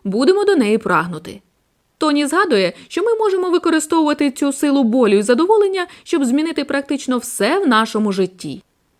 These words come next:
Правда в тому, що ми можемо навчитися привчати свій розум, тіло і емоції так, щоб пов'язувати біль або задоволення з тим, що ми обираємо. Змінивши те, з чим ми пов'язуємо біль і задоволення,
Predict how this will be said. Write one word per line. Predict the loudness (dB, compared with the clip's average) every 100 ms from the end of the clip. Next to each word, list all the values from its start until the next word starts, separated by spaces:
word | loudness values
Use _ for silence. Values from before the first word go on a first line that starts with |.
| _
Правда | 0 2 2 0
в | 0
тому, | 0 0 -4 -10 _
що | -4
ми | -2 0
можемо | 2 2 2
навчитися | 2 -2 -4 -4 -2 -2 -2
привчати | 0 -2 -2 -2 -2 -2
свій | -6 0 2
розум, | 2 2 0 -4
тіло | -2 0 0
і | 0 -2
емоції | -2 -4 -2 -2 -2
так, | 0 0 -2 -16 -8
щоб | -4 -4 -4
пов'язувати | -2 0 0 0 0 -2 -2
біль | 0 0 0 -2
або | 0 0
задоволення | 0 0 2 2 0 -2 -10 -14
з | -14
тим, | 0 0 0
що | -2 0
ми | 2
обираємо. | 2 2 2 0 -2 -6 -12 -20 _ _ _ _ _
Змінивши | -8 -2 0 2 0 -2 -8
те, | -8 -4 -4 -4
з | -6
чим | -6 0
ми | -2
пов'язуємо | 0 -2 0 -2 -2 -2 -4 -2
біль | 0 0 -2
і | -4
задоволення, | -2 -2 0 0 2 0 -4